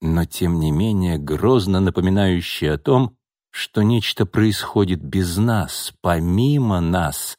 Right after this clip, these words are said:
за нашими спинами. У нас началось с одной из них... Нет, я неправильно выразился,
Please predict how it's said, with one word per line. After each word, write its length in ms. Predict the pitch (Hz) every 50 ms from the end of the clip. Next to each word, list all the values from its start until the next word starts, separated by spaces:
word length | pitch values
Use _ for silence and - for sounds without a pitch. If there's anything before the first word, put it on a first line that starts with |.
| _ _ _ _ _
за 300 | 80 69 69 85 85 87
нашими 540 | 85 78 76 76 - - - 82 82 90
спинами. 720 | 98 - - - - - 160 143 113 82 67 67 65 - - _ _ _ _ _ _ _ _ _ _ _ _ _ _ _ _ _ _ _ _ _ _ _ _ _ _ _ _ _ _ _ _ _
У 60 | - 123
нас 220 | 160 185 - -
началось 380 | 160 143 - 156 151 151 135 -
с 140 | - -
одной 460 | 127 123 113 131 143 160 165 160 156 143
из 160 | 127 113 120
них... 540 | 127 135 135 139 135 110 - - - - - - - _ _ _ _ _ _ _ _ _ _ _ _ _ _
Нет, 340 | 95 95 90 80 67 - - _ _ _ _ _ _ _ _ _ _ _ _ _ _ _ _ _ _
я 140 | 113 110 107
неправильно 520 | 107 101 - 113 107 90 87 85 87 92
выразился, 640 | 95 101 98 82 71 78 69 - - - 64 -